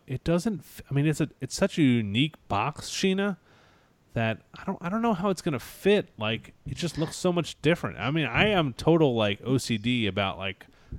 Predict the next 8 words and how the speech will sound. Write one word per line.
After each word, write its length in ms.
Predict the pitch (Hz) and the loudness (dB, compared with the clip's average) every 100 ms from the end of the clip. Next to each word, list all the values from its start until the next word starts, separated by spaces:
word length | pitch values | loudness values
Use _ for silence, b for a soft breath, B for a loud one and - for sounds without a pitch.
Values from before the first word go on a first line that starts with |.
| - - | -14 -6
everything 260 | 113 107 98 | -4 -4 -8
fitting, 420 | - 113 107 107 | -4 -2 -2 -2
like, 340 | 104 95 - _ - | -4 -4 -8 _ -16
together 560 | 101 107 110 113 117 | -4 -2 0 0 0
and, 160 | 110 95 | -2 -4
like, 300 | 92 92 - | -6 -8 -12
you 120 | 117 | -14
know, 160 | 90 | -12